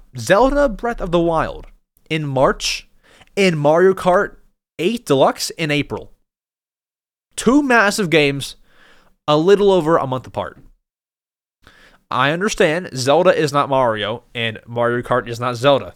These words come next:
They are, you know, two different franchises releasing back to back.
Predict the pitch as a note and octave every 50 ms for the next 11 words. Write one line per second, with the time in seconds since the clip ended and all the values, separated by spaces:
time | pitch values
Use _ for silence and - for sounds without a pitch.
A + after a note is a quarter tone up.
0 | _ - A#2 A#2 A#2 B2 A#2 B2 - - C3+ C#3 C3+ A#2+ A2 - _ - - F3
1 | F3 E3 C3 A#2+ - - D#3+ F3+ E3+ D#3+ - - A#2 G2 F#2+ - - D2 D2+ G2+
2 | - - _ _ _ _ - B2 B2+ B2 A#2 A2 - - G#2+ G2+ F#2 - - _
3 | _ _ _ _ A2+ F#2+ F2 - - - F#2 F#2 E2 D#2 - - -